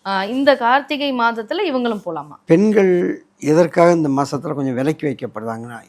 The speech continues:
Speaker 2: ஈர்ப்பு சக்தி பெண்களுக்கு ஜாஸ்தி.
Speaker 1: ம்.
Speaker 2: அந்த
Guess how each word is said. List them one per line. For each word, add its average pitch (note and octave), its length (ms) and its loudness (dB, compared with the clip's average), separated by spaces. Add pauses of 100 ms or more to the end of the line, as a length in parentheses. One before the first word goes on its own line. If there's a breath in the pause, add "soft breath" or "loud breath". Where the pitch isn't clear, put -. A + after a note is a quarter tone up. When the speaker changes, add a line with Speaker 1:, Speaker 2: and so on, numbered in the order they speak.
(120)
Speaker 2:
ஈர்ப்பு G#3+ 400 0
சக்தி - 340 -12
பெண்களுக்கு B2 580 -8
ஜாஸ்தி. - 380 -20 (200)
Speaker 1:
ம். F#3+ 280 -12 (1600 loud breath)
Speaker 2:
அந்த C3+ 280 -4